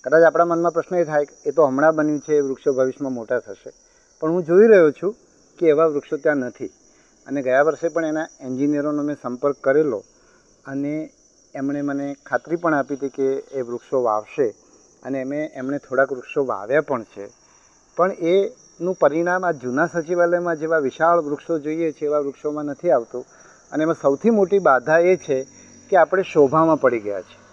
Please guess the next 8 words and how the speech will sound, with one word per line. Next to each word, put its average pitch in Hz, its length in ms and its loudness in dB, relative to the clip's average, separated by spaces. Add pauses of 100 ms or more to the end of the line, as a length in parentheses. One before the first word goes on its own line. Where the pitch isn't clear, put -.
(460)
એમણે 156 200 0
જે 180 100 2
વૃક્ષો 165 320 0
વા-, 175 180 4 (220)
વાવ્યા, 156 380 4 (420)
તો 156 100 4
એ 165 240 2
જે 160 300 -6